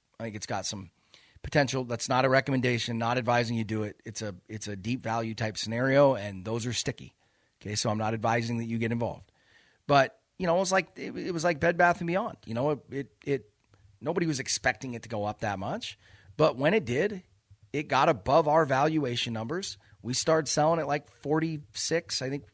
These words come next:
eh, we sold between forty-five fifty and forty-six fifty, if I remember correctly, right around forty-six was the average.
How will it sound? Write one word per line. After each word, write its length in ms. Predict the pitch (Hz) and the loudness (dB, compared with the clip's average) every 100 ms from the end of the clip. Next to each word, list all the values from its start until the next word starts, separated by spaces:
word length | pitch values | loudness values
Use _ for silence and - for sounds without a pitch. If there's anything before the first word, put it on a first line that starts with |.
| - | -8
eh, 220 | 143 151 131 | -4 -4 -4
we 60 | 127 | -4
sold 260 | 151 147 | -2 -2
between 260 | 127 - 139 | -2 -4 -4
forty-five 640 | - 143 139 - 131 135 | 0 0 0 0 -2 -2
fifty 320 | 143 131 135 | -4 -6 -6
and 100 | 117 | -6
forty-six 420 | 127 127 - 120 | -4 -4 -6 -8
fifty, 260 | - 135 139 | -6 -4 -4
if 100 | 131 | -2
I 40 | |
remember 260 | 131 127 123 | -2 -2 -2
correctly, 360 | - 131 - 131 | -2 -2 -2 -2
right 160 | 131 | -2
around 180 | 135 123 | -2 -4
forty-six 520 | 127 123 117 127 - | -2 -2 -2 -6 -8
was 100 | 123 | -8
the 140 | 110 110 | -6 -4
average. 360 | 123 160 - | -4 -4 -8